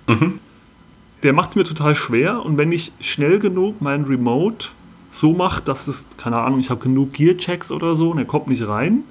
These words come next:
Speaker 2: dann switcht er seinen Fokus auf R and D und dann verliere ich auf R and D. So zu fünf Punkte machen ist immer kein Ding. Ja, ich mach fünf, sechs Punkte, easy. Und dann gewinne ich nicht, weil dann ist Schluss.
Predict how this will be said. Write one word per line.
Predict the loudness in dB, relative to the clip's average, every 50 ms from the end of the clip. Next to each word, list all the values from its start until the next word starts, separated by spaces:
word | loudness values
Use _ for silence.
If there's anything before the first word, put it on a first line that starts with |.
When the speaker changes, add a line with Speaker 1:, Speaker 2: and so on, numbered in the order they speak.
| -20 -20 -20 -20 -20 -20 -20 -20 -20 -8 -2
Speaker 2:
dann | 0 2 2
switcht | 2 0 -2 -2 0 2 2
er | 2 2
seinen | 2 0 -2
Fokus | 0 0 0 2 2 0 0
auf | 0 -2 -2 -2
R | -2 0
and | 0 0 0
D | -2 -2
und | -2 -2
dann | -4
verliere | -4 -4 -2 0 0
ich | 0 0
auf | -2 -6
R | -4 -2
and | -2 -2 -2 -4
D. | -6 -8 -8
So | -6 -8 -8
zu | -6 -6 -6
fünf | -2 2 2 2 2 2 2
Punkte | 2 4 4 4 2 0 -2
machen | -2 -2 -2 -4 -4
ist | -4 -2
immer | 0 -2 -2
kein | -2 0 -2 -2 0
Ding. | 0 -2 -4 -4 -6 -12 -14 -20 -20 -20 -20 -20 -20 -20 -14 -6
Ja, | -4 -2 -2
ich | -2 0 2
mach | 2 0 0
fünf, | 0 -4 -4 -4
sechs | -2 -2 -2 -2 -2
Punkte, | -2 0 0 0 -2 -6 -12 -10 -8
easy. | -6 -4 -4 -4 -4 -4 -4
Und | -2 -2
dann | 0 0 0
gewinne | 0 0 -2 -2 -2
ich | -2 -4 -6
nicht, | -8 -8 -6 -2
weil | 0 0 0
dann | 0 0 0 -2
ist | -2 -4 -4 -4
Schluss. | 0 0 0 0 0 -4 -8 -10